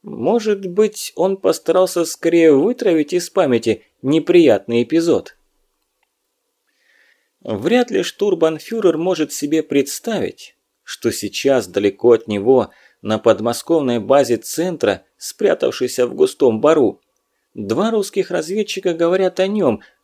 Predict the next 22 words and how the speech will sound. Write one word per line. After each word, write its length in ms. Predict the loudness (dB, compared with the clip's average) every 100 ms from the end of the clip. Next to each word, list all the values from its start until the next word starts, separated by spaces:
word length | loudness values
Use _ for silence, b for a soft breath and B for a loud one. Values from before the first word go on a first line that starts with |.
| _
уже 280 | -8 0 2
думая 400 | 2 0 0 0
о 180 | -2 -6
том 280 | -4 -4 -2
времени, 520 | -2 -2 -4 -10 -16 _ _ _ -2
когда 360 | -2 0 -2
рвущиеся 760 | -2 -6 -6 -6 -4 -4 -4 -6
на 100 | -4
восток 540 | -4 -4 -2 -2 -2
полчища 560 | -2 -2 -2 -6 -4 0
завоевателей 800 | 2 4 4 2 -2 -2 -2 -2
будут 360 | 2 2 2 -2
остановлены, 880 | -4 -2 -6 -4 -2 -2 -2 -10 -18 _ _ _ _ _ 2
когда 320 | 4 6 2
к 100 | 2
ним 240 | -4 -4
придёт 520 | 0 0 4 2 2 0
тяжкое 480 | 0 0 2 2
похмелье 560 | 4 2 2 -2 0 0
от 280 | 0 -4 -2
былых, 520 | 2 4 4 2 -6 _ _ _
оказавшихся 1040 | -6 -4 -2 -4 -2 -4 -6 -10 -4 -4